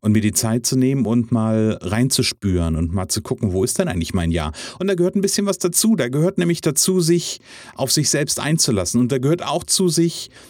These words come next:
mm, sich selbst noch mal ein bisschen besser kennenzulernen. Um vielleicht auch den, um bei dem Bogen zu bleiben, den inneren Meister zu erwecken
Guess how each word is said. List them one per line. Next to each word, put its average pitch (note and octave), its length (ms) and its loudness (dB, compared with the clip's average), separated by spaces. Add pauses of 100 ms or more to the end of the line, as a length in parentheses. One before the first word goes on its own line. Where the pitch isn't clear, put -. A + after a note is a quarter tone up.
(180)
mm, C3 460 2 (680)
sich D3 220 0
selbst D#3+ 300 0
noch D#3+ 100 2
mal C#3+ 100 2
ein C3+ 60 -2
bisschen D3+ 220 2
besser C#3 200 0
kennenzulernen. F2 840 0 (680)
Um F#2 120 -8
vielleicht G2 360 -4
auch - 120 -4
den, D3 300 0
um E2+ 300 -2 (100)
bei E2+ 140 -4
dem D#2 180 0
Bogen A2+ 360 0
zu - 120 0
bleiben, A#2 280 -2
den A2 140 -2
inneren A2+ 280 0
Meister B2 400 -2
zu - 120 -4
erwecken - 420 -14